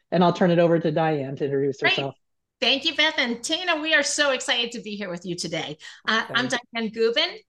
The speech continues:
Speaker 2: I'm co-C E O of C-Suite along with Beth. In addition, I'm, uh, an investment banker with Slater Projects. I raise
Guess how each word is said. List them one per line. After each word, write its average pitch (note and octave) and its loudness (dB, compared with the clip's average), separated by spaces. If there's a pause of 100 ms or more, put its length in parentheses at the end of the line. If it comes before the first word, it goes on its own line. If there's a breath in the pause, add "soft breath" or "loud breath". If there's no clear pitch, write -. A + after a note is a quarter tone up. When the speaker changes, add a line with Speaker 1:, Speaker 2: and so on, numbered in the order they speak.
(120)
Speaker 2:
I'm G#3+ -6
co-C A#3 -4
E G#3 0
O G#3 0
of F#3+ -6
C-Suite A#3+ -8
along G3+ -4
with F#3 -8
Beth. C#4 -2
In G3+ -6
addition, A3+ -6
I'm, F#3+ -6
uh, F3 -6
an F#3 -8
investment F3+ -8
banker C4 -4
with F3 -10
Slater F3+ -8
Projects. F#3+ -8
I E3+ -6
raise F3 -6